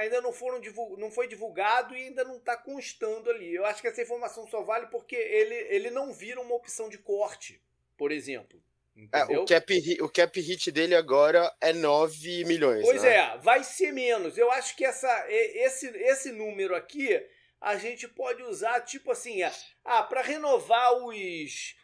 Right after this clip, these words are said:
Speaker 1: esses free agents que, é, que não são exatamente free agents, né, que são prioridades e tal, não sei o quê, fica aí pelo Devon Kennard. E não pode cortá-lo,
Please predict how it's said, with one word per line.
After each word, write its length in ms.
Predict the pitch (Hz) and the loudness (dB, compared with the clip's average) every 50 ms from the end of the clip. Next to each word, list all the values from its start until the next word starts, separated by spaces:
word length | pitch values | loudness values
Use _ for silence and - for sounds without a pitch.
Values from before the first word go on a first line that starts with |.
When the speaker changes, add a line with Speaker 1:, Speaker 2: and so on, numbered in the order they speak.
| _ _ _ _ _ - | _ _ _ _ _ 0
Speaker 1:
esses 400 | 190 220 233 233 233 - 214 - | 4 6 6 6 4 0 -8 -10
free 320 | - - - 254 233 220 220 233 247 240 | -10 -10 -8 -4 2 6 6 6 6 4
agents 400 | 196 202 220 214 214 - - - | 2 -2 -4 -6 -6 -10 -12 -12
que, 920 | - - 214 220 220 208 196 185 170 160 156 147 143 139 135 131 127 113 107 | -12 -12 -12 -10 -8 -6 -4 -2 -2 -2 -2 -2 -2 -2 -2 -4 -4 -6 -8
é, 640 | 120 120 117 117 110 - - - - - - 147 - | -10 -10 -10 -10 -12 -14 -18 -20 -20 -20 -20 -20 -12
que 120 | - 233 | -10 -8
não 100 | 233 240 | -6 -6
são 160 | 226 - 254 240 | -2 0 2 2
exatamente 360 | 240 233 226 220 220 220 - | 2 0 -4 -6 -8 -10 -14
free 360 | - - 196 190 220 247 240 | -12 -4 0 0 2 2 2
agents, 260 | 190 165 160 147 - | 0 -2 -6 -12 -8
né, 160 | 160 196 220 | -4 -4 -4
que 100 | 220 220 | -4 -4
são 140 | - - 196 | -6 -8 -8
prioridades 1080 | 196 - 185 202 208 208 190 175 - - 175 208 233 233 214 196 180 156 - 147 139 151 | -8 -8 -6 -4 -2 0 0 0 2 4 6 6 8 6 6 4 4 2 0 -4 -10 -10
e 80 | 180 | -10
tal, 440 | - - - 190 196 208 208 202 190 | -8 -4 0 2 4 4 4 4 2
não 100 | 185 185 | -2 -6
sei 180 | - - 202 190 | -6 -6 -6 -6
o 40 | 196 | -6
quê, 140 | - 247 | -6 -8
fica 320 | 247 - 320 285 - - 269 | -8 -8 -10 -10 0 2 2
aí 100 | 262 262 | 2 2
pelo 320 | - - 269 254 254 254 220 | 0 0 0 0 0 2 2
Devon 300 | 240 240 233 262 277 269 | 2 4 4 2 0 0
Kennard. 440 | 269 240 214 190 165 143 123 113 - _ _ _ _ _ _ _ _ _ _ - | 0 0 0 2 0 -4 -8 -10 -14 _ _ _ _ _ _ _ _ _ _ -12
E 140 | 202 220 233 | -10 -10 -8
não 200 | 240 254 254 240 | -6 -6 -8 -8
pode 400 | - - - 233 240 240 - - | -4 0 2 2 2 2 0 -4
cortá-lo, 760 | - - 285 247 - - 233 202 170 156 147 131 117 101 - | -6 -6 -6 -6 0 2 2 4 4 2 0 -2 -6 -10 -14